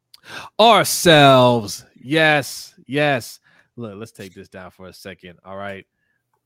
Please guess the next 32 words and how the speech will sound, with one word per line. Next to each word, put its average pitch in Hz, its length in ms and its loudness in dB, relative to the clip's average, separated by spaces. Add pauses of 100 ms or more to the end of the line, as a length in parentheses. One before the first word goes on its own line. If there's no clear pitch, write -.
(540)
Look, 101 260 -12 (1160)
patreon 151 340 -6
dot 107 180 -10
com. 87 280 -16
I 104 40 -14
know 113 80 -12
you 110 120 -10
saw 107 180 -8
it 104 120 -10
at 98 120 -18
the 107 60 -18
bottom. 92 420 -12
I 98 80 -12
know 101 360 -10
you 104 140 -18
guys 104 260 -8
wanna 104 220 -10
know 110 140 -8
more 104 220 -6
about 92 280 -8
it. 92 120 -14 (480)
Um, 92 500 -8
some 113 160 -10
of 113 40 -12
you 107 60 -12
guys 107 200 -8
probably 113 360 -8
already 113 220 -4
went 110 200 -12
there 104 200 -6
already. 101 480 -10
Okay. 110 260 -10